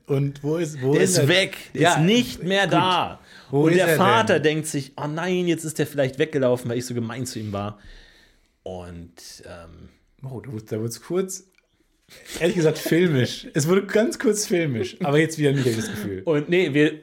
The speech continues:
Speaker 2: jetzt kommt eine ganz lange
Speaker 1: So.
Speaker 2: Schwarzblende.
Speaker 1: Ja.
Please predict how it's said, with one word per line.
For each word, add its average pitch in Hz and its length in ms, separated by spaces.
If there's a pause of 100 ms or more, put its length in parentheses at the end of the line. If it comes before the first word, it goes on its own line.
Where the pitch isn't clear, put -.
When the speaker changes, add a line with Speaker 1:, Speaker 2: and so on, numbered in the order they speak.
Speaker 2:
jetzt 156 240
kommt 156 160
eine 143 100
ganz 170 320
lange 151 560
Speaker 1:
So. 92 200
Speaker 2:
Schwarzblende. 110 840
Speaker 1:
Ja. - 160